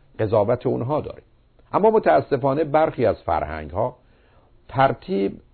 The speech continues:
و تقدم و تأخر اخلاقی رو در زندگی رعایت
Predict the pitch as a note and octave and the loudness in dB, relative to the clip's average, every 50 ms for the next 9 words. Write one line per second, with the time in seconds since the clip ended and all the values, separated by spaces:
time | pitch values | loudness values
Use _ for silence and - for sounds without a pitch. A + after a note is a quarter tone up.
0 | - G#2 A#2 B2 - - A#2+ B2+ A#2 G#2+ B2 A#2+ G#2+ G#2+ G#2+ A#2+ A2+ A2+ A2 G#2+ | -4 -2 -2 -2 -2 0 0 0 2 4 2 2 0 0 -2 -2 -2 -2 0 -2
1 | A2 - - A2+ A2+ - A#2 A#2 G2+ - - - - F3+ F#3 F3 - - B2 A#2 | -2 -2 -2 -6 -6 -6 -6 -6 -6 -10 -10 -4 -2 0 2 2 0 0 -2 -4
2 | - - - A2+ A2 A2 G2+ F#2+ F#2 B2 D3 D#3+ D#3 D#3 D#3 D3+ - _ _ _ | -4 -8 -4 0 2 2 2 2 0 -2 -4 -2 0 0 -2 -2 -6 _ _ _
3 | _ _ _ _ _ _ _ - A2+ A#2 A2+ A2 G2 G2+ A#2 G#2+ G2+ G#2 G#2 B2+ | _ _ _ _ _ _ _ -4 0 2 2 2 2 2 0 2 0 0 0 4
4 | D3+ C3+ A2+ G2+ G2 G2 A#2+ A#2+ | 4 6 6 6 6 4 4 2